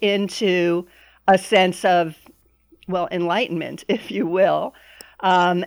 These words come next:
and the yo-, the Hatha Yoga practice has four main tools. So the postures, when we think about doing yoga,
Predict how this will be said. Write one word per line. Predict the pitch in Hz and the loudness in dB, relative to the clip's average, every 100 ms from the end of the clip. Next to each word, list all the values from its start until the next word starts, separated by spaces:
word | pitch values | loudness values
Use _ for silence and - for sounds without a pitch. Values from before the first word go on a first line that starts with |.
| - | 0
and | 226 226 220 - | 0 0 -6 2
the | 247 | 2
yo-, | 226 254 262 | 4 2 2
the | 233 | -2
Hatha | - 349 403 | 0 0 0
Yoga | 302 262 233 | 2 2 2
practice | 226 240 220 220 208 196 | -2 0 0 0 -6 -6
has | 208 190 - | -4 -6 -6
four | _ 233 226 233 233 233 _ _ _ _ - | _ 0 2 2 0 -2 _ _ _ _ -6
main | 196 220 220 208 | 0 4 4 2
tools. | 208 - 214 156 135 | -2 -2 0 0 -4
So | - 214 | 0 0
the | 196 | 0
postures, | 180 - 254 381 - - 160 170 | -2 -4 -2 -2 -4 -6 -6 -4
when | 226 | -4
we | 269 | -4
think | 320 381 | -2 -2
about | 311 254 220 160 | 0 2 0 -4
doing | 147 226 247 240 220 | -6 -4 -2 -2 -2
yoga, | 202 190 185 165 139 | 0 2 2 0 -4